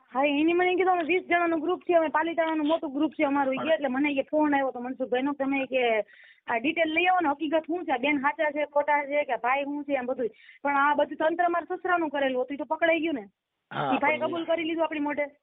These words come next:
Speaker 1: કોન્ફરન્સ કોલમાં.
Speaker 2: હા, પણ એમાં, એમાં શું છે કે કોઈ આવા માણસો હોય તો તમારે સો નંબરમાં જાણ કરવાની, કાં નજીકના પોલીસ સ્ટેશનના નંબર રાખવાના, કાં
Speaker 1: હા, હા.
Speaker 2: એકસો એકાસીમાં ફોન કરી દેવાનો. સ્ત્રી હેલ્પલાઇન એકસો એકાસી છે.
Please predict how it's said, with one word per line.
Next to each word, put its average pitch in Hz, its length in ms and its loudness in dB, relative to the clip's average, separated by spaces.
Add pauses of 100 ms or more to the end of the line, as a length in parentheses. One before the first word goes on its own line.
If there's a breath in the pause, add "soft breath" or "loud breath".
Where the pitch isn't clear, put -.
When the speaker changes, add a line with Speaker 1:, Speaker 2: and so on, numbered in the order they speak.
(120)
Speaker 1:
કોન્ફરન્સ 294 320 2
કોલમાં. 277 340 -2 (280)
Speaker 2:
હા, 170 180 -4
પણ 143 140 -8
એમાં, 139 220 -6
એમાં 156 280 -6
શું 180 140 -4
છે - 120 -8
કે 131 180 -6
કોઈ 135 240 -2
આવા 135 180 0
માણસો 131 300 -4
હોય 127 160 -4
તો 127 160 -6
તમારે 135 320 -4
સો 147 240 0
નંબરમાં 147 380 -2
જાણ 139 220 0
કરવાની, 135 500 -4 (240 loud breath)
કાં 127 180 -2
નજીકના 135 400 -4
પોલીસ 143 240 -4
સ્ટેશનના 135 420 -6
નંબર 139 280 0
રાખવાના, 123 540 0 (1160)
કાં 135 140 2
Speaker 1:
હા, 135 80 2
હા. 139 60 2
Speaker 2:
એકસો 151 140 2
એકાસીમાં 151 540 2
ફોન 139 240 -4
કરી 131 140 -2
દેવાનો. 127 300 -4
સ્ત્રી 143 340 -4
હેલ્પલાઇન 139 400 -4
એકસો 135 240 -4
એકાસી 143 380 -2
છે. 151 240 -4